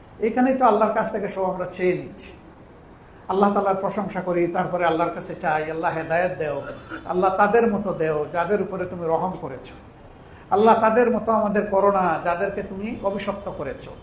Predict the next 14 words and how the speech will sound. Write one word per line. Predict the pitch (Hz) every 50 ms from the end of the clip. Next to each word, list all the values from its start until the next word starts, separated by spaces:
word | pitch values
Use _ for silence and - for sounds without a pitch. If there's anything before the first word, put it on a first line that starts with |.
| - 190
গুমরাহ | 190 175 170 180 196 196 -
করেছো।" | 170 131 123 - - - - - - - - - - - - - - - - - - - - - - - - - - - - - - - - - - - - - - - - - - - - - - - - - -
চমৎকার | - 294 311 294 311 - 277 254 - -
চমৎকার | 233 214 214 - - 220 202 180
দোয়া | 160 180 180 185 185
করে | 185 190 202 214 226 - - - - - - - - - -
আমাদের | 175 190 190 175 196 190
সালাত | 190 - 160 175 165 170 170
শুরু | - - 165 147 143
হচ্ছে। | 131 131 - - - - - - - - - - - - - -
তারপরে | - 214 208 208 214 214 214 214
যত | 170 196 - -
আয়াত | 202 190 185 180 185 196 202 196 - - -
তেলাওয়াত | 196 180 180 185 180